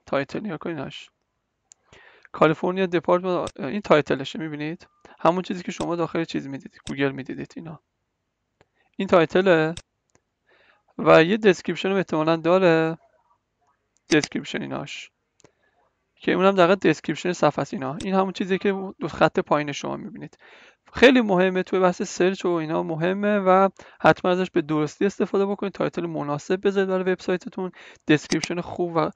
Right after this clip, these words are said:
مناسبی انتخاب بکنید و که دقیقاً موقع سرچ خیلی کمک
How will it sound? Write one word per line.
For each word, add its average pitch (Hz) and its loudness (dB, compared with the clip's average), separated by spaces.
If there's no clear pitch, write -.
مناسبی 151 0
انتخاب 196 -2
بکنید 196 -6
و 180 2
که 170 4
دقیقاً 165 2
موقع 156 -2
سرچ 180 0
خیلی 143 -2
کمک - -6